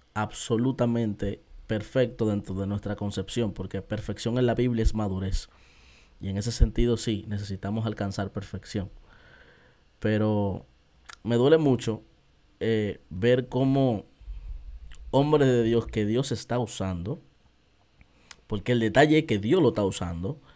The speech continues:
que Dios los está respaldando, recibir ataques de su mismo, de personas que ellos mismos ayudan, de personas que ellos mismos se ponen a su disposición,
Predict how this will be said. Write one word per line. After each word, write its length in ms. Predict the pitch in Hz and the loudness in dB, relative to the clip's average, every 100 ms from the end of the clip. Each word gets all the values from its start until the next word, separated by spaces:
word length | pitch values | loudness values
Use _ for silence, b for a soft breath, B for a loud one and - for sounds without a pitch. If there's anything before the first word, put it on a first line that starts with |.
| b b b b b | b b b b b
que 200 | - 107 | 0 0
Dios 560 | 98 120 185 156 - - - _ - - - - - | 2 2 2 0 -6 -12 -20 _ -20 -18 -18 -12 -6
los 160 | 120 | -2
está 260 | 104 - 131 | -2 2 2
respaldando, 720 | 131 - 117 98 90 95 104 - - b b b b b - | 4 2 0 0 -4 -6 -8 -10 -12 b b b b b -2
recibir 420 | 120 - 131 185 | 2 2 4 4
ataques 720 | 185 127 120 - 117 120 - - - _ - - _ - - _ - - | 4 4 2 2 0 0 -6 -14 -20 _ -20 -20 _ -20 -20 _ -16 0
de 100 | 131 | 4
su 160 | 147 | 4
mismo, 400 | 135 139 151 104 - - _ - - - - b b | 4 2 0 -2 -8 -20 _ -18 -18 -18 -20 b b
de 140 | - 151 | 4 10
personas 400 | 160 - 208 170 | 10 10 8 8
que 100 | 170 | 8
ellos 200 | 175 175 | 8 8
mismos 240 | 180 185 | 6 6
ayudan, 420 | 170 208 135 101 - - | 6 8 6 4 -4 -4
de 100 | 123 | 0
personas 320 | - 147 143 | 2 4 4
que 80 | 143 | 6
ellos 180 | 151 135 | 6 8
mismos 360 | 147 151 139 | 8 6 6
se 100 | 135 | 6
ponen 260 | 110 143 147 | 8 8 8
a 60 | |
su 100 | 127 | 4
disposición, 680 | 127 120 117 117 - 147 104 | 4 6 4 4 0 0 -2